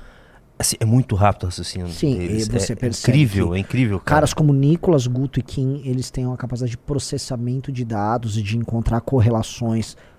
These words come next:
Speaker 2: pra obter respostas. Ou seja, eles acessam também a memória deles, que é um
Speaker 1: Aham.
Speaker 2: acervo de experiências, de fatos, de coisas que eles leram e ouviram muito rápido. Eles têm um raciocínio rápido.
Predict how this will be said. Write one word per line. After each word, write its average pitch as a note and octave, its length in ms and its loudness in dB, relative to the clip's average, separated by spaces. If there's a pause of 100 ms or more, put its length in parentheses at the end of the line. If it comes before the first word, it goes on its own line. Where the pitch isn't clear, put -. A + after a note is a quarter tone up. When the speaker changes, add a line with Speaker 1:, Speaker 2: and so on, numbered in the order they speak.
(100)
Speaker 2:
pra A2 100 -2
obter A2 280 -2
respostas. G#2 720 -4
Ou D3+ 80 -2
seja, C3+ 160 4
eles C#3 120 2
acessam D3+ 520 0
também C#3+ 180 -4
a C#3 40 -4
memória C3 380 -2
deles, A#2+ 440 -2 (240)
que - 80 -8
é F#2 60 -2
um - 40 -2
Speaker 1:
Aham. B2 100 0
Speaker 2:
acervo C3+ 640 0 (440)
de A#2 280 -4
experiências, B2 880 -4
de G2+ 100 -10
fatos, A#2 480 -4
de G#2 60 -8
coisas B2+ 240 -2
que - 80 -8
eles A2+ 120 -4
leram B2+ 200 0
e B2+ 40 0
ouviram C3+ 340 -2 (100)
muito D3+ 200 -2
rápido. G#3 260 -2
Eles F#2+ 140 -8
têm C#3 100 -2
um B2 40 -2
raciocínio C#3 360 -2
rápido. E3+ 320 0